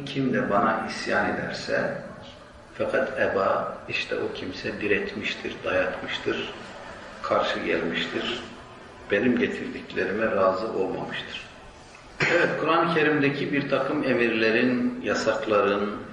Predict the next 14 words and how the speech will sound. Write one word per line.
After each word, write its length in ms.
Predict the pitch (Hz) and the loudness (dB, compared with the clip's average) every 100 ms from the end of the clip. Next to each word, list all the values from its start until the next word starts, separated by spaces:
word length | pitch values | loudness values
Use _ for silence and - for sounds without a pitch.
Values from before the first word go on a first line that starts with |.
| - - | -10 -6
hükümlerin 600 | 104 95 95 101 104 101 | -2 2 2 0 -2 -2
münhasıran 840 | 104 104 135 123 113 110 110 107 107 - - - - - - - - | -2 0 0 2 4 6 4 2 -2 -8 -14 -20 -20 -20 -20 -20 -8
Kur'an-ı 440 | 107 - 117 113 - | -4 0 2 2 2
Kerim 380 | 110 127 117 107 | 2 2 4 4
ayetleriyle 720 | 104 90 - 104 120 123 - | 4 2 2 4 4 4 4
sınırlı 600 | - 107 104 101 110 110 | 0 0 0 2 2 4
olduğunu 540 | 98 95 95 95 98 | 4 2 0 0 0
söyleyen 720 | 98 95 92 90 90 90 90 90 104 | 0 0 0 2 2 2 2 0 -2
insanların, 640 | - - 90 87 82 85 82 - - - | -4 -2 -2 0 0 -2 -4 -8 -12 -8
bu 160 | - - | -6 -2
konuda 360 | 95 95 98 | 0 0 0
ısrarlı 560 | 98 - 95 92 90 95 | 0 -2 2 4 2 -2
olan 460 | 98 - - 92 92 | -6 -8 -8 -8 -6
çevrelerin 800 | - 90 90 85 82 104 117 | -2 -2 0 0 2 2 0